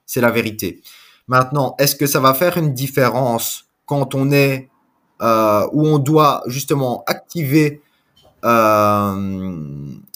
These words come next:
plus, on, on, on doit augmenter plus nos catécholamines pour libérer un peu plus d'acide, d'acide gras,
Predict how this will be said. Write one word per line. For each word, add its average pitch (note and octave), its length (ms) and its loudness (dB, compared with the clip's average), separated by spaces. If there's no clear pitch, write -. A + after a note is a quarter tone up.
plus, D#3+ 240 -2
on, C3+ 240 0
on, B2 180 -6
on A#2+ 100 -4
doit C#3+ 120 2
augmenter E3 340 0
plus F3+ 380 -6
nos C#3 80 0
catécholamines C3+ 800 0
pour F3 360 2
libérer C3+ 340 2
un C3+ 80 2
peu B2+ 180 -8
plus C#3+ 220 -2
d'acide, A#2 460 -4
d'acide A#2 360 -4
gras, B2 320 2